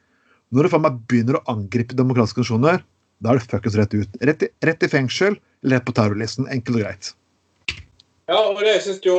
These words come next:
Speaker 2: jeg synes jo det skal Biden, eh, også ha. Han har sånn, han har umiddel-, samme kveld dette skjedde, så sa han rett ut at det, dette er såkalt domestic terrorists.
Speaker 1: Ja, det er
Speaker 2: Altså,
Speaker 1: det.
Speaker 2: inn-, ja, sant? Det er jo det. Altså, eh,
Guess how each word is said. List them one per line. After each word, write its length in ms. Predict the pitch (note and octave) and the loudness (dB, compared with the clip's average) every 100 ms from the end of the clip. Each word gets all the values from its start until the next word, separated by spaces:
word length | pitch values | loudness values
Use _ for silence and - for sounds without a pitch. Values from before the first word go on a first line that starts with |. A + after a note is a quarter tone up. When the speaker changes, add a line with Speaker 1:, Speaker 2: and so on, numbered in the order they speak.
| F3+ | 2
Speaker 2:
jeg 80 | - | 0
synes 240 | F#3+ F#3 | 0 -2
jo 80 | F3 | 0
det 140 | F3+ F3+ | 0 0
skal 160 | D3+ | -2
Biden, 300 | E3+ D#3+ - _ _ | 2 0 0 _ _
eh, 240 | B2+ C#3 | -6 -6
også 320 | C3+ E3+ C3+ E3 | -6 -2 -2 2
ha. 140 | E3 | 2
Han 140 | E3+ E3+ | 2 2
har 160 | D#3 | 2
sånn, 160 | D#3 D3+ | 0 2
han 200 | D3+ - | 2 2
har 200 | D#3+ G3+ | -2 0
umiddel-, 400 | F3+ G3 F#3 D3+ | 2 2 0 -4
samme 320 | D#3+ F3+ F#3 | 0 2 0
kveld 320 | - F3 G3 | 2 2 2
dette 160 | - C#3 | -2 -8
skjedde, 320 | - - F#3+ G3+ - _ _ - | -2 0 0 -2 -8 _ _ -4
så 80 | - | 2
sa 140 | F3+ | 4
han 120 | C#3+ C#3 | 4 2
rett 240 | - - | 0 -2
ut 160 | B2+ A#2+ | -6 -6
at 80 | A#2 | 0
det, 140 | C#3 | 0
dette 300 | D3 C#3+ D3 B2 | 2 2 2 2
er 80 | |
såkalt 320 | B2+ B2 A#2 - | 0 -2 -2 -2
domestic 460 | A#2+ B2+ - A2 - | -2 -2 -2 -6 -2
terrorists. 600 | A#2+ G#2+ G2 - - - _ | 2 4 2 -4 -8 -16 _
Speaker 1:
Ja, 180 | - D3 | -6 -4
det 20 | |
er 80 | A3+ | 0
Speaker 2:
Altså, 160 | G#3+ | 0
Speaker 1:
det. 140 | A3+ C3+ | 2 0
Speaker 2:
inn-, 100 | - _ _ _ _ G2 - _ _ _ | -4 _ _ _ _ -12 -12 _ _ _
ja, 120 | D#3 F#3 | 0 2
sant? 200 | A#3 - | 2 0
Det 100 | A#3 | 2
er 60 | - | 2
jo 80 | |
det. 140 | D#3+ - - _ _ - | 2 0 -4 _ _ -4
Altså, 180 | F3+ G3 F3 F3 | 0 2 4 2
eh, 800 | E3+ F3 E3+ F3 E3 F#3+ - | 0 0 0 -2 -4 -6 -10